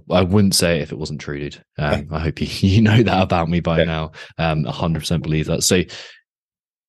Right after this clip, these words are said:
Speaker 1: I think my last question is, like, who has,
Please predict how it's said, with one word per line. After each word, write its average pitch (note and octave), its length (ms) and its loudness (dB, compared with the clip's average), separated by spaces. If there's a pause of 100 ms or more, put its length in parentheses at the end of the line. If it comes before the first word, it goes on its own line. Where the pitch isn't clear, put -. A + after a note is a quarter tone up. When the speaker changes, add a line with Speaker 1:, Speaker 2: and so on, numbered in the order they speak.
(440)
Speaker 1:
I G#2+ 80 2
think A2+ 160 4
my A2 80 6
last G#2 300 4
question F2+ 360 0
is, E2 120 -4
like, D#2 200 -4 (480)
who G#2 280 2
has, F#2 280 -2